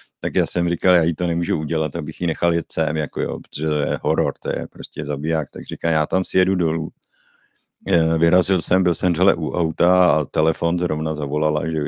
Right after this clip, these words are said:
už jede. Já jsem ještě ani neměl napa-, nasazený řetězy, nic, ne. Naštěstí já mám ty rychle upínací, jo, to je minutu, než je tam nasadíš, tak jsem je tam vrazil. Ale nejdřív jsem to zkoušel s jedním řetězem a já jsem se nedostal z místa, <laughs> ty vole,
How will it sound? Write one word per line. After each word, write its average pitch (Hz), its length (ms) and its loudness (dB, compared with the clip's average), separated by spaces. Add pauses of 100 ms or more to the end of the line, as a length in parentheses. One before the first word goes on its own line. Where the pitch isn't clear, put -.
(160)
už - 180 -8
jede. 80 320 0 (720)
Já 87 180 4
jsem 90 140 0
ještě 90 240 0
ani 90 140 2
neměl 90 280 2
napa-, 85 300 -2
nasazený 87 520 -2
řetězy, 87 420 -4
nic, 87 320 -4
ne. 71 200 -10
Naštěstí 71 400 -6
já 98 100 4
mám 101 120 2
ty 104 120 4
rychle 85 260 -4
upínací, 78 540 -6
jo, 71 160 -2
to 73 60 -4
je 76 60 -4
minutu, 76 420 -4 (560)
než - 420 -8
je 73 80 -4
tam 80 160 -4
nasadíš, - 420 -6
tak - 180 -8
jsem - 120 -6
je 80 80 -4
tam 82 180 -2
vrazil. 78 380 0 (800)
Ale 90 180 4
nejdřív 87 300 2
jsem 95 140 2
to 92 80 0
zkoušel 92 380 0
s - 80 -2
jedním 90 280 0
řetězem 90 500 -2
a 73 40 2
já 73 100 -2
jsem 80 200 -4
se 85 120 0
nedostal 82 400 0
z - 60 -6
místa, - 360 -4
<laughs> - 80 -20
ty - 60 -6
vole, - 680 -14